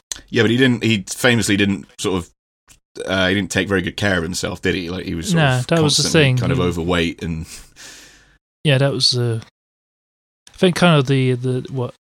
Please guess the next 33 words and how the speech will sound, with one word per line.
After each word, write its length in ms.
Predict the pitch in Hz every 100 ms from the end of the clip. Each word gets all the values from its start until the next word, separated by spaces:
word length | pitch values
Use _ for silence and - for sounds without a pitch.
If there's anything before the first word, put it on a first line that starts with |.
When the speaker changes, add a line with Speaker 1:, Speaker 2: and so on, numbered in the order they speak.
| _
Speaker 2:
kind 160 | 143 123
of 80 | 113
the, 180 | 117
the 100 | 117
spat 500 | 117 - - 117 - -
between 240 | - 113
him 140 | 117 113
and 80 |
Kobe 180 | - 120 110
Bryant 380 | 123 113 120
was 160 | 120 -
that 180 | 110 110 _ _ _ _ _ _ _ _ _ _ -
I 40 |
think 220 | - 120
Kobe 240 | - 120 110
Bryant, 380 | 120 113 117 - _ -
'cause 180 | 123 117
he 80 |
was 160 | 127 120
always 300 | 123 117 117
in 380 | 120 117 110 101 _ _ _ _ _ _ -
intense 380 | 135 - 120 -
training 420 | 131 117 113 110
and 100 | 107
always 400 | 110 107 - - - -
practice, 340 | - - -
in 180 | - 117
practice, 480 | 127 123 113 107 113
and 80 | 110
Shaquille 260 | - 127
O'Neal 220 | 120 113 110
was, 240 | 107 -
like, 160 | 104